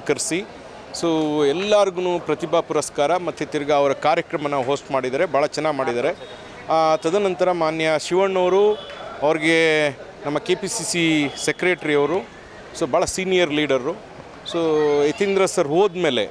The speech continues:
ಈ ಕಾರ್ಯಕ್ರಮನ ಅಂತಿ ಫುಲ್ಲು ಕ್ಲೋಸ್ ಮಾಡೋವರೆಗೂ ಅವ್ರಿಗೆ ದಿನನಿತ್ಯ ಕಾರ್ಯಕ್ರಮ ಇರುತ್ತೆ. ಈಗ ಮಳವಳ್ಳಿಲಿ ಒಂದು ಮೂರು ಗಂಟೆಗೆ ಫಂಕ್ಷನ್ ಇದೆ, ಏನೇ ಆದ್ರೂ ಈ ಫಂಕ್ಷನ್ ಮುಗಿಸೇ ಹೋಗ್ಬೇಕು ಅಂತ ಹೇಳಿ ಅವರು. So ಭಾಳ ಅತಿಥ್ಯ ಉತ್ಸವದಿಂದ ಸ್ವಾಮಿಯವರು, ನಮ್ಮ ರವಿ ಮತ್ತು ನಮ್ಮ ಶೇಖರ್ರು, ಎಲ್ಲ ಲೀಡರ್ಸು ಕೂಡ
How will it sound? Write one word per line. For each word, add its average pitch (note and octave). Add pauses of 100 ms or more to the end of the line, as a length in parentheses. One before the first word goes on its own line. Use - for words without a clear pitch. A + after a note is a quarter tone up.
(140)
ಈ D3
ಕಾರ್ಯಕ್ರಮನ F3
ಅಂತಿ F3+
ಫುಲ್ಲು G#3
ಕ್ಲೋಸ್ F#3+
ಮಾಡೋವರೆಗೂ F3
ಅವ್ರಿಗೆ C#3+ (680)
ದಿನನಿತ್ಯ A3
ಕಾರ್ಯಕ್ರಮ E3
ಇರುತ್ತೆ. A#2+
ಈಗ B2
ಮಳವಳ್ಳಿಲಿ D#3+
ಒಂದು D3
ಮೂರು D3
ಗಂಟೆಗೆ C#3
ಫಂಕ್ಷನ್ C3+
ಇದೆ, C3
ಏನೇ F3
ಆದ್ರೂ E3
ಈ D#3+ (140)
ಫಂಕ್ಷನ್ D#3+
ಮುಗಿಸೇ D#3+
ಹೋಗ್ಬೇಕು D#3
ಅಂತ C3+
ಹೇಳಿ C3
ಅವರು. C3+ (500)
So D#3
ಭಾಳ F#3
ಅತಿಥ್ಯ E3
ಉತ್ಸವದಿಂದ D#3
ಸ್ವಾಮಿಯವರು, D3
ನಮ್ಮ C3+
ರವಿ D#3 (380)
ಮತ್ತು C#3
ನಮ್ಮ C3+
ಶೇಖರ್ರು, D3
ಎಲ್ಲ A#3
ಲೀಡರ್ಸು F3+
ಕೂಡ D#3+